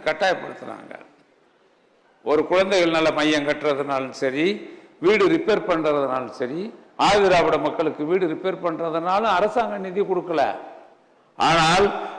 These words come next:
கலைஞர் வழியிலே வந்தார் என்பதற்கு நான் சொல்வதற்கு காரணமே, அந்த வழியில் வந்ததால் தான் சாதாரண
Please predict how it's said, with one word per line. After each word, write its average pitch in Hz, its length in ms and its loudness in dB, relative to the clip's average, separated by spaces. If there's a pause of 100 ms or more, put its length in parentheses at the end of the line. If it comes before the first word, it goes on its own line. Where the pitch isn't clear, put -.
(120)
கலைஞர் 240 540 4
வழியிலே 226 400 6
வந்தார் 220 520 4
என்பதற்கு 208 480 4
நான் 175 260 4
சொல்வதற்கு 196 540 4 (140)
காரணமே, 180 580 4 (920)
அந்த 196 300 2
வழியில் 233 420 4
வந்ததால் 190 640 4
தான் 185 300 4 (560)
சாதாரண 208 680 4